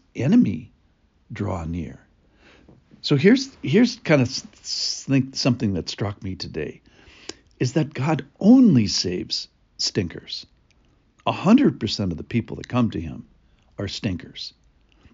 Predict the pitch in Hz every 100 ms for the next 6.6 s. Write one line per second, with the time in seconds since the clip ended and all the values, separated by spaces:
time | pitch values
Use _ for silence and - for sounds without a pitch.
0 | _ 123 139 147 - _ 139 175 165 123
1 | 92 - 95 82 92 - - _ _ _
2 | - 110 90 - - - _ _ _ _
3 | _ _ _ _ _ _ 123 127 151 196
4 | 185 165 - _ - 139 127 117 - -
5 | _ 131 127 156 139 135 123 - 165 -
6 | - - 69 - -